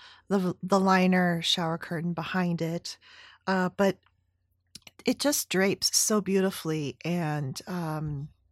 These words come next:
yeah, it will make a great shower curtain. Even some,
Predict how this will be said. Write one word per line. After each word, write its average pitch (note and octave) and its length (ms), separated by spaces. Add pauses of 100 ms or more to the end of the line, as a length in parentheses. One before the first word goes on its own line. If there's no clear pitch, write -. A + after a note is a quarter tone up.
(160)
yeah, D#3 200
it - 60
will F3+ 160
make F3+ 180
a D#3+ 60
great F3 280
shower F3+ 300
curtain. F3+ 420 (640)
Even D#4 280
some, A#3+ 440